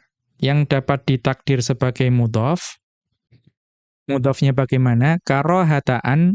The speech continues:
wa makhofataan. Ya, karohataan wa makhofataan, yaitu, eh,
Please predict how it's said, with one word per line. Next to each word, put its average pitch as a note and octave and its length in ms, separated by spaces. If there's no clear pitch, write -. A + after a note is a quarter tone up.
wa C#3+ 240
makhofataan. B2+ 1200
Ya, B2 160
karohataan C3 1200
wa C#3+ 200
makhofataan, B2 1200
yaitu, A#2 680
eh, A#2 120